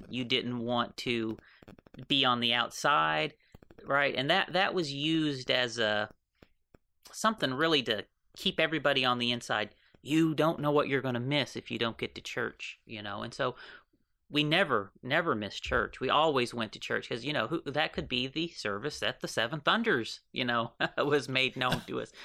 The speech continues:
So we never knew. So that, that kept everybody s-, super in. And,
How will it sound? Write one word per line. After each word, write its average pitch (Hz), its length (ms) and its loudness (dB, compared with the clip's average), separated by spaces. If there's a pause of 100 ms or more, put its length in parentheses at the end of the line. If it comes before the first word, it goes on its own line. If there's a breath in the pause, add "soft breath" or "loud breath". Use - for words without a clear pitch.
(140 loud breath)
So 196 100 4
we 208 60 6
never 151 260 2
knew. 175 320 0 (460 loud breath)
So 175 160 4
that, 170 320 4
that 208 260 6
kept 208 300 2
everybody 165 720 4 (1040)
s-, - 200 -6
super - 340 2
in. 143 240 4
And, 131 140 4